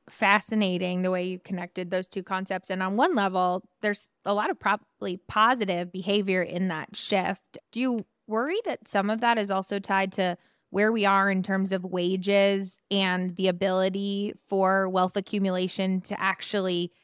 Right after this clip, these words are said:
have the compounding effect that it did in prior generations, or to be able to put towards those big iconic dreams of the house, paying for the kids to go to college, et cetera, that are suddenly getting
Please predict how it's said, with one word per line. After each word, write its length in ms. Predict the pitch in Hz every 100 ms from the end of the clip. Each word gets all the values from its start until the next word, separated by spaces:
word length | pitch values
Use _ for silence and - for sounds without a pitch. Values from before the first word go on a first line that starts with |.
| _
have 280 | - 113 202
the 100 | 240
compounding 640 | - 262 269 269 285 302
effect 360 | 302 - 302 -
that 100 | 202
it 160 | 196 180
did 180 | 170 269
in 140 | 339
prior 340 | - 330 359
generations, 800 | 349 339 339 339 339 339 339 320
or 120 | 214
to 220 | 196 185 165 _ _ _
be 80 | -
able 120 | 196
to 100 | 185
put 280 | - 233 -
towards 300 | - 226 214
those 220 | 202 196
big 300 | 185 - 202
iconic 520 | 190 165 - 202 214 -
dreams 380 | 220 226 220
of 140 | 196 175
the 60 |
house, 520 | 175 196 180 180 180 -
paying 240 | 196 180
for 100 | 185
the 80 | 185
kids 300 | 190 185 -
to 80 | 196
go 100 | 180
to 80 |
college, 420 | 180 185 180 180 180
et 140 | 180
cetera, 320 | - 185 190
that 140 | 185 175
are 160 | 185 - _ _ _ _
suddenly 340 | - 226 233
getting 500 | 208 202 190 180 175